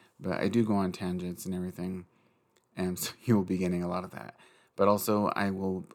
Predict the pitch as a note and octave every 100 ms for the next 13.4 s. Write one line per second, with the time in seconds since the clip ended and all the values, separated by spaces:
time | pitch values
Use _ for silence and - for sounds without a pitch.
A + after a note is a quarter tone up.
0 | - G2 F#2+ G2+ G2 - G2+ - F#2+ F#2
1 | F2+ - _ G2+ A2+ - - - - -
2 | _ _ _ _ F#2+ F2 E2+ E2+ _ F#2
3 | E2+ - - G2 F2 E2+ G2 - _ _
4 | _ _ - _ - G2 F#2 - - G2
5 | - - F#2+ F2 F2+ F2+ G#2 C3+ D3 G#2
6 | F#2 - - F2 F#2+ - - - F2+ F2+
7 | F2+ F2 F2 F2 B2 E2+ F2 F#2+ G2 -
8 | D#2 - E2+ F2+ F2+ - - - A#2 B2
9 | - _ _ _ A#2+ B2 A#2+ A#2+ A#2+ A#2
10 | A#2 A#2 G#2+ F#2+ F#2 - F#2 G#2 G2+ F2+
11 | G#2+ - _ F2 F2 - - F2 F2+ -
12 | F2+ F2 F2 - - E2+ E2+ F#2 - F2+
13 | - F2+ E2+